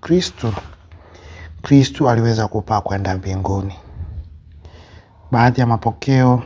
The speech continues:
na baadhi ya mafundisho yanaeleza kwamba ilikuwa baada ya ufufuko wa Kristo, ili aweze kujionyesha kwa mitume wake, kwa wafuasi wake, waweze kuelewa,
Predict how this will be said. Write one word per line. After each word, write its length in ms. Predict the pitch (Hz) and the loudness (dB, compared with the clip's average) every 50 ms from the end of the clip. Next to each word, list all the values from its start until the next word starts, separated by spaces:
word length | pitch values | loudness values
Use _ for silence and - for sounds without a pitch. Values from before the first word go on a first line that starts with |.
| - - 113 | -6 -8 -8
na 100 | 104 - | -6 0
baadhi 260 | - 120 123 123 117 | 2 2 2 2 2
ya 60 | 113 | 0
mafundisho 640 | 113 113 110 - - 123 120 117 127 120 - - 135 | 0 -2 -2 -2 -2 0 4 4 4 2 2 2 2
yanaeleza 500 | 123 117 117 117 123 127 123 120 120 117 | 4 4 4 4 4 4 4 2 2 0
kwamba 560 | - - 143 143 139 139 131 131 123 127 123 - _ _ - - - - - - - - - - - - - - - - - - - - - | 2 2 2 4 4 4 4 2 2 0 -2 -6 _ _ -20 -20 -20 -20 -20 -20 -20 -20 -20 -20 -20 -20 -20 -20 -20 -20 -20 -20 -20 -10 -2
ilikuwa 840 | - 147 143 135 131 131 - - 156 147 143 147 151 143 139 135 131 - - - - - - - - - _ - - - _ - | 2 4 4 4 4 2 -2 -2 0 4 6 6 6 6 4 2 0 -4 -10 -16 -20 -20 -20 -20 -20 -20 _ -20 -20 -18 _ 0
baada 280 | 135 123 131 139 135 135 | 2 4 4 4 4 4
ya 60 | 131 | 2
ufufuko 460 | 123 123 120 - - 139 139 - 147 | 2 0 -4 -4 -6 -6 -4 -4 -4
wa 100 | 127 127 | -4 -4
Kristo, 560 | 127 - 151 151 147 139 - - - 120 113 - - - - _ _ - - - - - - - - - - - | -4 0 0 0 0 0 -4 -8 -10 -10 -10 -10 -14 -20 -20 _ _ -20 -20 -20 -20 -18 -18 -18 -20 -20 -12 -2
ili 240 | - 170 175 175 170 | 2 4 6 6 6
aweze 340 | 156 151 151 156 156 156 156 | 6 6 4 4 4 2 0
kujionyesha 840 | 151 - 147 139 135 139 139 139 135 143 143 147 139 - - 143 131 | 0 0 -2 0 2 2 2 2 2 2 2 2 0 -2 -4 -6 -6
kwa 400 | - - 127 117 117 113 110 104 - - - | -4 -2 0 0 0 0 -2 -6 -10 -8 -4
mitume 440 | 131 123 - - - 135 131 127 123 | -4 -4 -4 -4 -2 0 0 2 2
wake, 440 | 123 123 127 131 127 127 127 - 131 | 2 2 2 2 0 -2 -2 -6 -8
kwa 180 | 127 - 127 120 | -6 -2 -2 -2
wafuasi 540 | 117 117 - - 120 120 117 - - - | -2 -4 -6 -6 -6 -6 -6 -6 -6 -4
wake, 520 | 117 117 120 120 120 117 - - - 110 - - - - - - - - - - _ _ - | -4 -2 -2 -2 -2 -4 -6 -12 -16 -16 -16 -18 -20 -20 -20 -20 -20 -20 -20 -20 _ _ -8
waweze 480 | 123 107 110 123 135 139 135 139 147 | -6 -4 -2 0 0 0 2 2 0
kuelewa, 960 | 143 - - 143 135 135 135 135 139 151 156 156 151 147 143 139 139 135 - | 0 -2 0 2 2 4 4 4 4 4 4 2 2 2 0 -2 -6 -8 -14